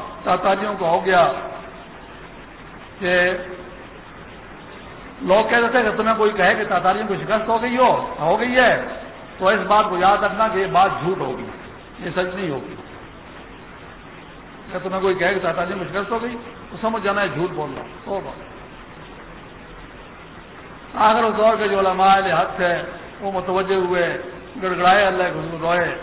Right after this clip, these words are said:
اور اٹھے، اور جو رہے تھے بادشاہ، رہی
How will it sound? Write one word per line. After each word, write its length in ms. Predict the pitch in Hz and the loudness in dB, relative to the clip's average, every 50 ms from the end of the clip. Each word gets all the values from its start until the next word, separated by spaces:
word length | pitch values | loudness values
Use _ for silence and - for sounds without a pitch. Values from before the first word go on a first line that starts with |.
| - - - - - - - - - - - - | -12 -14 -14 -16 -18 -18 -18 -18 -20 -20 -18 -8
اور 160 | - 190 190 208 | -4 -2 -2 -2
اٹھے، 340 | 214 190 208 196 170 147 135 - - - - - - - - - - - - - | 0 2 2 2 2 2 -2 -4 -8 -12 -12 -14 -16 -16 -18 -18 -20 -20 -12 -2
اور 160 | 208 185 190 | 0 0 2
جو 200 | 180 196 202 190 190 | 2 2 2 4 4
رہے 200 | 196 220 233 220 | 6 6 4 4
تھے 220 | 190 196 190 196 | 4 2 2 2
بادشاہ، 400 | 190 175 175 170 170 - 190 185 175 - - 175 - - 160 | 4 4 4 2 2 0 -2 -2 -2 -4 -8 -12 -12 -8 -2
رہی 180 | 175 208 247 | 0 0 0